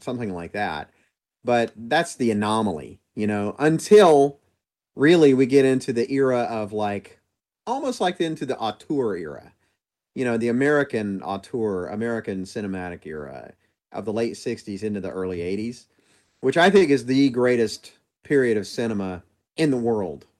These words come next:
you know, and, and I would include some foreign films along that time too, but foreign cinema's always had some really great stuff that's come out of it, and independent cinema, but that was a really fertile period for American cinema where it took, I think, like, the aesthetics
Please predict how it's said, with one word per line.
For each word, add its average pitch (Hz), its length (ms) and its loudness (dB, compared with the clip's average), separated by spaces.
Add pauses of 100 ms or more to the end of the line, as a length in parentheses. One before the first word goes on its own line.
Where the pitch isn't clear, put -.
(300)
you 117 120 -4
know, 104 220 -6
and, 110 440 -6
and 123 400 -6 (160)
I 139 80 2
would 156 100 2
include 160 320 0
some 147 220 0
foreign 143 360 2
films 113 340 -2
along 104 300 -6
that 90 200 -8
time 85 260 -12
too, 123 380 -4 (460)
but 113 340 -2 (680)
foreign 196 260 4
cinema's 151 380 2
always 135 340 2
had 98 480 -2 (120)
some 110 300 -4
really 139 220 4
great 104 320 -2
stuff 107 360 -4
that's - 180 -8
come 90 200 -8
out 151 240 -4
of - 80 -8
it, 80 160 -10 (300)
and 185 200 2
independent 151 540 0
cinema, 95 360 -6
but 104 240 -8
that 147 180 -2
was 127 120 -4
a 104 180 -2
really 151 380 4
fertile 139 380 2
period 127 420 -2
for 104 100 -6
American 120 400 -4
cinema 110 340 -6
where 101 180 -4
it - 80 -10
took, - 220 -6
I 143 200 -2
think, 131 240 -8
like, 101 200 -4
the 92 160 -10
aesthetics 110 800 -6